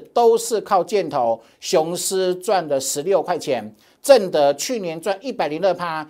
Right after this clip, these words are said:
今年赚了十二个percent，中沙有没有？中沙赚了八成啊！呃，七字头出现箭头，涨到一百一十六，那请问你要如何成为赢家？靠我们的A P P啦，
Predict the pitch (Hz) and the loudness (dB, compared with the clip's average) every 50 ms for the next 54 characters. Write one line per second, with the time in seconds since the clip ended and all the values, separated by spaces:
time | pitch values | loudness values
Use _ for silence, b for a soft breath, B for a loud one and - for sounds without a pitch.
0 | B B B - 180 151 151 170 156 139 - - - - 147 156 147 143 135 131 | B B B -4 -4 -2 -2 -2 -2 -2 -4 -4 -6 -6 -4 -4 -2 -2 -2 -4
1 | 120 - 147 143 110 90 - _ - 135 131 131 135 135 123 123 117 107 113 113 | -4 -2 -2 -2 -2 -4 -10 _ -4 -4 -4 -2 -4 -4 -4 -4 -6 -6 -6 -6
2 | 107 104 b b b b - 131 131 131 135 143 131 127 123 - - 160 135 113 | -6 -8 b b b b -6 -6 -6 -4 -4 -6 -6 -6 -8 -8 -6 -6 -4 -4
3 | 110 104 - - - 127 127 131 - 135 101 98 98 90 87 - _ _ _ b | -6 -8 -10 -12 -14 -12 -12 -12 -10 -12 -12 -14 -14 -20 -20 -20 _ _ _ b
4 | b b b b b b b b _ _ - - 185 185 180 180 180 - - - | b b b b b b b b _ _ 6 8 10 10 10 6 4 2 0 0
5 | 320 320 311 320 277 - 349 330 285 247 - 202 185 185 202 202 - - 247 247 | 2 0 -2 -4 -4 -2 4 6 6 6 6 6 6 6 6 4 0 0 0 0
6 | 247 226 - 285 247 214 196 185 - 269 226 190 175 - 151 135 131 131 135 135 | 0 0 2 2 2 2 2 0 0 0 0 0 -2 0 2 2 4 2 2 -2
7 | - 139 123 131 165 165 - - 185 175 135 131 139 131 131 120 131 131 117 98 | -6 -8 -8 -2 -4 -4 -2 -4 -6 -8 -8 -8 -8 -12 -8 -4 -4 -4 -4 -4
8 | - _ _ _ _ _ - - 180 185 - - 165 156 202 226 185 160 165 175 | -8 _ _ _ _ _ -6 -6 -6 -4 -4 -6 -2 -2 -2 -2 -2 -2 -4 -4
9 | 180 180 170 165 190 247 - 214 185 - 175 170 180 156 135 139 139 156 151 143 | -6 -4 -4 -4 -4 -2 0 -2 -2 -2 -2 -6 -6 -6 -6 -8 -4 -2 -2 -2
10 | 135 131 131 135 _ _ _ _ _ - - 262 220 180 156 165 202 190 226 220 | -2 -6 -10 -16 _ _ _ _ _ -2 0 2 2 2 0 -4 -6 -6 -6 -6
11 | 233 226 185 233 240 240 214 202 202 196 | -6 -8 -6 -2 0 2 2 2 0 -4